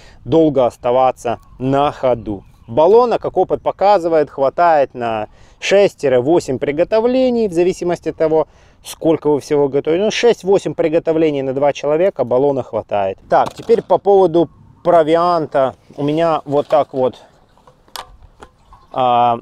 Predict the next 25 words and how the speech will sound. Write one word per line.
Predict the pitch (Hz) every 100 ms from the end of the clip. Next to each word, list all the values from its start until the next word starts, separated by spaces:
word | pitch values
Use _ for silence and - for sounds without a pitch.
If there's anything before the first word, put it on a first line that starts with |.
| _
это | 185 - 143
один | 147 135 113 196 175 131
галлон | 117 156 165 147
воды, | 127 143 139 175 214 226
то | -
есть | 123
три | - 170
целых | 190 170 127
восемь | 151 147 135
десятых | 127 135 123 127 -
литра. | 123 117 117 107 104 _ _ _
Термос | - 185 202 208 208 202 - - _
хранит | - 139 143 156 -
холодную | 135 139 165 160 180 170
воду. | 175 180 160
Как | _ 175 175
мы | 165 156
будем | 151 147
покупать | 151 - 135 151 139
воду, | 127 147 139 131
где | 113 165
мы | 156
будем | 147 147 139
ее | 135
набирать? | 139 135 156 156 160 151